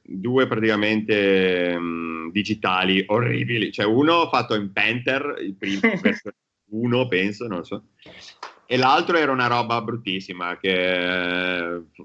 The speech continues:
Speaker 1: mezza tre D che avevo preso, non, non mi ricordo come la fe-, come lo feci. Eh, <clears throat> e niente, però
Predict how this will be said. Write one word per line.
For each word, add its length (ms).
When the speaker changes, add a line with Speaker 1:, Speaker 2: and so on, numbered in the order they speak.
Speaker 1:
mezza 420
tre 180
D 460
che 80
avevo 240
preso, 300
non, 260
non 160
mi 80
ricordo 440
come 180
la 200
fe-, 240
come 160
lo 100
feci. 400
Eh, 600
<clears throat> 380
e 120
niente, 360
però 520